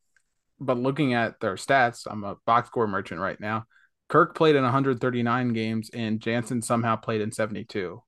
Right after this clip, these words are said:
which if you do the math is, like, over two hundred games. So I don't know how exactly they platoon him if, you know, one, uh, catches, basically catches the starter and then the other comes in for the relievers. Like,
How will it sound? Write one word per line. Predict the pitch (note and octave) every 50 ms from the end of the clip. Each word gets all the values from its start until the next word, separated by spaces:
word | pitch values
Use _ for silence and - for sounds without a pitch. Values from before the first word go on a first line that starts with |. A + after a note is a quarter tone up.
| _ -
which | A#2 A2 -
if | G2+ B2+
you | G#2+
do | A2 C#3 C#3+
the | B2+ B2
math | B2 B2+ B2+ B2 A#2+ A2 A2 - _ _
is, | - A#2+ G#2+ G#2+ G#2+ G#2+
like, | G#2 G2+ F#2 - G2+
over | A2 A2 G2+ G#2 G#2+
two | - - G#2
hundred | G#2 G#2+ G#2+ G#2+ A2+ A2 A#2
games. | A#2 A#2+ B2 B2+ B2+ - - _ _ - _ _ _ _
So | - - C#3
I | C#3
don't | D#3 D#3+ D3+
know | C#3+ A#2+
how | - - B2 B2+ C3
exactly | B2 A2+ A#2 A#2 A2+ - C3 A#2+
they | A2 A#2 G#2+
platoon | - A2+ G#2+ G#2+ - - A2+ A2 A#2
him | B2 C3 C3+ C3+ C3+ -
if, | - A#2 A2+ G#2 G#2+ - - - - _ _ _ _ _ _ _ -
you | A#2+ A#2
know, | A2+ A2 G#2 G2+
one, | G2+ G2 G#2+ A2 A2+ A2+ A2+ A2+ A2 G#2+ - _ _ _ -
uh, | B2 G#2+ _ _ _ -
catches, | - A#2+ A2+ A#2 A#2+ A2 - - _ _ _ _ -
basically | C#3+ C3+ B2 - C3+ B2+ A#2 - - _
catches | - - C3+ B2+ - B2 A#2+ A#2
the | - A#2
starter | - - - A#2 A#2 A#2 A#2+ B2 B2+ A#2+
and | - A#2+ A#2 A2+
then | A2 A2 A2
the | A2 - G#2
other | A2+ A2+ A#2+ A2
comes | A2 - A#2+ A#2 A2 G#2+ A2+
in | A2+ G#2+ A2 A2
for | - B2 A2
the | G#2+
relievers. | G#2 G#2+ G2+ G#2+ G#2 G#2+ G#2+ B2 B2+ B2+ A#2+ -
Like, | G#2 G2 F#2 -